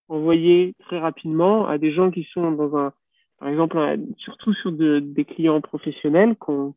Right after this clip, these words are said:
qui ont une activité économique dans une zone qui va être touchée dans les deux heures par des très fortes pluies, euh, l'assureur veut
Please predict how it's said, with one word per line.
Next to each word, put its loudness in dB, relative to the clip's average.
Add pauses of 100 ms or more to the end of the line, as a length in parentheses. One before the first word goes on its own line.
qui -14
ont -6
une 4
activité 2
économique 4
dans 2
une -4
zone 6
qui 0
va 0
être -4
touchée 6 (420)
dans -4
les 0
deux 8
heures 4 (480)
par 0
des -2
très 0
fortes -4
pluies, 4 (500)
euh, 0
l'assureur 2
veut 4